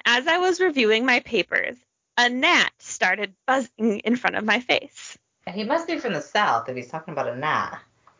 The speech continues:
Speaker 1: Yeah, a gnat <laughs> buzzing around his face.
Speaker 2: <laughs>
Speaker 1: Okay. The persistence of the gnat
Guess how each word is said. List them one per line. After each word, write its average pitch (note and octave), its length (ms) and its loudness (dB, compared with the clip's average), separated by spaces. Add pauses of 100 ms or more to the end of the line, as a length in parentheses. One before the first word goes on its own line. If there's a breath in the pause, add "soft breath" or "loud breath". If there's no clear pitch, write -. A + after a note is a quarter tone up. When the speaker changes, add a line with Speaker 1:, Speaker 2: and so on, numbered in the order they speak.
(120)
Speaker 1:
Yeah, A3+ 400 4 (160)
a G#3+ 80 -2
gnat B3 440 2 (240)
<laughs> - 200 -16
buzzing A#3+ 460 0
around C4+ 280 4
his C4 180 -6
face. - 280 0
Speaker 2:
<laughs> - 560 -4
Speaker 1:
Okay. D4+ 280 2 (920 soft breath)
The C#4 200 2
persistence G4+ 960 0
of A3+ 200 -2
the B3+ 100 4
gnat A#3 520 2